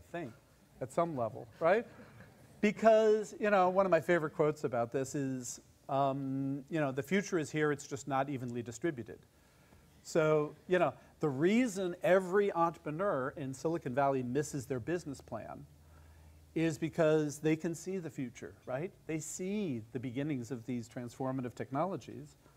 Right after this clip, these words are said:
And we all get all excited because we think, "Aha, transformative technology," you know, thin film solar,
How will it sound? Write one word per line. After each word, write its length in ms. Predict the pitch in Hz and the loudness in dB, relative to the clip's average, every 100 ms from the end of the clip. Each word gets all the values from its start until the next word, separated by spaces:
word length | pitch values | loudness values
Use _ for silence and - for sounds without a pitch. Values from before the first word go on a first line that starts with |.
| _ _ _ - | _ _ _ -4
And 320 | 160 156 156 | -2 -2 -4
we 220 | 156 190 | -2 4
all 180 | 240 170 | 4 4
get 260 | 151 156 147 | 2 0 4
all 180 | 147 135 | 2 0
excited 540 | 135 240 277 208 165 | -2 0 2 2 0
because 640 | 165 - 156 156 151 - | -2 -2 0 0 -2 -6
we 120 | 165 | -6
think, 320 | 165 - 156 135 | -4 -2 -2 0
"Aha, 480 | 139 156 262 202 113 | -2 2 2 2 0
transformative 640 | - 120 - 120 131 131 | -6 -8 -6 -6 -6 -6
technology," 640 | 165 147 208 196 123 110 120 | -6 0 0 0 -2 -10 -10
you 60 | 131 | -4
know, 300 | 143 123 135 - - _ _ - - _ _ | -2 -2 -2 -8 -20 _ _ -20 -20 _ _
thin 360 | - 190 240 | 2 2 4
film 320 | 233 233 240 226 | 2 0 0 0
solar, 500 | - 233 220 120 | 4 4 4 -2